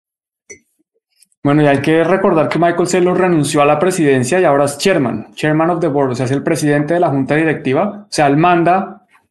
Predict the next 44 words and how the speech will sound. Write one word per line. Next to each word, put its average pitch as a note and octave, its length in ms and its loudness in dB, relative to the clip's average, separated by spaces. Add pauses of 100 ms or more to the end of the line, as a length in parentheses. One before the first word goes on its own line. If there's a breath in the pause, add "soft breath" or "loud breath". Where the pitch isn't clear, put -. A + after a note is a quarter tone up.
al D3+ 160 -2
presidente, C3+ 640 -2
al, B2+ 320 -2
al A#2 160 -4
C C3+ 220 0
E C#3+ 40 2
O, D#3 120 2
lo E3 160 -2
puede C3+ 180 0
remover C#3 440 -2
cuando D3+ 260 -4
quiera, D3+ 420 -4 (360)
pero C#3 220 0
ya C3 180 2
no C#3 160 0
tiene D3+ 220 0
ese D3 120 -2
rol. D3+ 380 -2
Y C#3 100 -6
lo C3+ 140 -2
que C3+ 220 0
él C3+ 100 0
decidió D3+ 360 0
es, C#3 120 0
"Mire, C#3+ 300 -2 (260 loud breath)
señor, E3 320 0
usted - 220 -2
presidente, F#3+ 520 0
empleado D3 420 2
mío", F3 300 0
porque - 220 -8
él C3 40 -4
es B2+ 80 -6
el D#3 100 -4
que E3+ 80 -8
al D3+ 40 -8
final C3 300 -4
el C3 100 -6
que - 100 -20
controla C3 480 -6
eso, C3+ 220 -6 (400 soft breath)
eh, C3 240 -2
"empleado C#3 340 0
mío, F3+ 440 -2